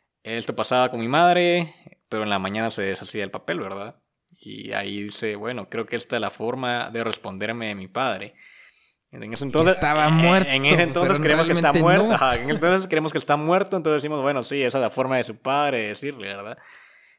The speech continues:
Speaker 1: Pero incluso después vemos que <laughs> el escarabajo era su papá, ¿verdad? O sea, ni siquiera, y me recuerdo que cuando están contando, mu-, Simio está contando su historia, cuando habla de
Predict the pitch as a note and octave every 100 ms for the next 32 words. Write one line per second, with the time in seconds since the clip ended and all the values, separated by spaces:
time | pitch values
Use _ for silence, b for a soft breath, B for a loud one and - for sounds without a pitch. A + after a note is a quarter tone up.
0 | _ - A2+ - D3+ D#3+ D3 B2+ D3 C#3+
1 | C3+ C#3+ C#3+ - _ _ - C#3+ D#3 D3+
2 | D#3+ D3+ C#3+ - - C3 A2+ - A2 A2+
3 | - C3+ C3+ A#2+ F#2 A#2 G#2 F#2 G2+ A2+
4 | A2+ A#2 G#2 - A2 A#2 B2 A2+ - b
5 | b b b - A2+ C3 C#3 C3+ A2+ G2+
6 | A2 A2 - B2+ C3+ C3 C3+ C3 _ G2
7 | A#2 B2 - C#3+ D3+ D3 D3 C#3 C#3+ A#2+
8 | - C#3+ F3 F3+ F3 F3 - - B2 A2
9 | G#2+ G#2+ C3 B2+